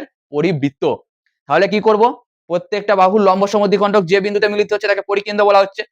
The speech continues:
তাহলে আমরা প্রত্যেকটা বাহুর লম্ব সমদ্বিখণ্ডক করে নেব। দেখো, যখন আমরা সংজ্ঞাটা বলি, ডেফিনেশনটা বলি, তখন সব বাহুগুলো লবণ-, লম্ব সমদ্বিখণ্ডক। কিন্তু যখন আমরা করব,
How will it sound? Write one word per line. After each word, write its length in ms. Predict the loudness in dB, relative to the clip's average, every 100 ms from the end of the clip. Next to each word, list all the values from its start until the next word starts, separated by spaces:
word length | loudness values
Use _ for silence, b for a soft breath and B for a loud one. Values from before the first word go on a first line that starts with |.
| _ _ -2
তাহলে 180 | 0 0
আমরা 120 | 0 -2
প্রত্যেকটা 320 | -2 0 2
বাহুর 180 | 2 2 -2 _ -2
লম্ব 160 | 0 0 -2
সমদ্বিখণ্ডক 540 | -2 -2 -4 -4 -4 -2
করে 120 | -2 -4
নেব। 100 | -6 -16 _ _ _ -10
দেখো, 160 | -6 -2
যখন 220 | 0 0 -2 -4 -4
আমরা 160 | 0 2 0 -6 -20 _ -4
সংজ্ঞাটা 320 | 0 2 4 2
বলি, 120 | 2 0
ডেফিনেশনটা 400 | 0 -2 0 2
বলি, 100 | 2 2
তখন 160 | 0 0 -2 0
সব 160 | 2 2
বাহুগুলো 300 | 2 2 2 2
লবণ-, 260 | 2 0 0
লম্ব 160 | 0 0 -2
সমদ্বিখণ্ডক। 480 | -2 -4 -10 -20 _ _ _ -4
কিন্তু 280 | 0 2 2 0 _ _ -2
যখন 200 | -2 0 0
আমরা 140 | 0 0 2
করব, 180 | 2